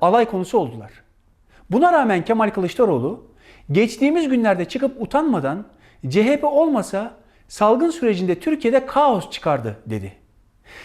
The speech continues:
Salgınla mücadele sırasında C H P'nin neler yaptığını, daha doğrusu nasıl saçmaladığını bir hatırlayalım.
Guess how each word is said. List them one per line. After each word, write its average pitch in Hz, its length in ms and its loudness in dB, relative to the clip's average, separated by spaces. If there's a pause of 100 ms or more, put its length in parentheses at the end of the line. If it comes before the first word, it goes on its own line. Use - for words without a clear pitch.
(120)
Salgınla 277 480 2
mücadele 269 500 4
sırasında 175 540 -2
C 214 180 2
H 277 80 -2
P'nin 202 220 -2
neler 240 220 2
yaptığını, 196 600 -4 (380)
daha 277 200 2
doğrusu 214 480 -2 (300)
nasıl 320 260 2
saçmaladığını 190 880 -4
bir 220 120 2
hatırlayalım. 127 500 -6